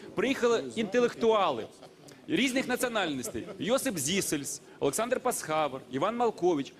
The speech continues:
щоб засвідчити на цей фестиваль, що навпаки, це патріотичний лише фестиваль. Тоді напали боївкарі. І добре, що у нас була добра, добра охорона, але постраждали,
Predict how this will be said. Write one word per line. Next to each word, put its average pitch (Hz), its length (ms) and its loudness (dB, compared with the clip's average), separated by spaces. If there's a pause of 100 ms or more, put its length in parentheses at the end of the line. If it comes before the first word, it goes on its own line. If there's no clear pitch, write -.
(140)
щоб 196 180 0
засвідчити 202 600 0
на 156 100 -2
цей 156 140 -4
фестиваль, 143 440 -2 (480)
що 226 160 2
навпаки, 226 460 0
це 180 120 -2
патріотичний 214 680 0
лише 185 240 2
фестиваль. 139 380 -4 (180)
Тоді 202 460 2 (680)
напали 175 400 2
боївкарі. 175 580 0 (340)
І 147 80 0
добре, 240 260 4
що 220 180 4
у 202 140 2
нас 202 220 0
була 175 260 0 (240)
добра, 180 540 2 (140)
добра 180 340 2
охорона, 175 720 0
але 156 200 0
постраждали, 208 800 0